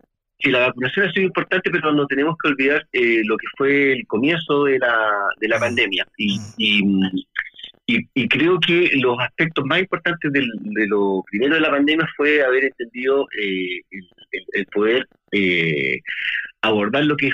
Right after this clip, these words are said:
Speaker 1: fue la trazabilidad, eh, de poder, eh,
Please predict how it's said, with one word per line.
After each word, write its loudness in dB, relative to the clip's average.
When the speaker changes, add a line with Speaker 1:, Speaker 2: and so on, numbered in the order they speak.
Speaker 1:
fue -2
la 2
trazabilidad, 0
eh, 0
de -4
poder, 0
eh, 0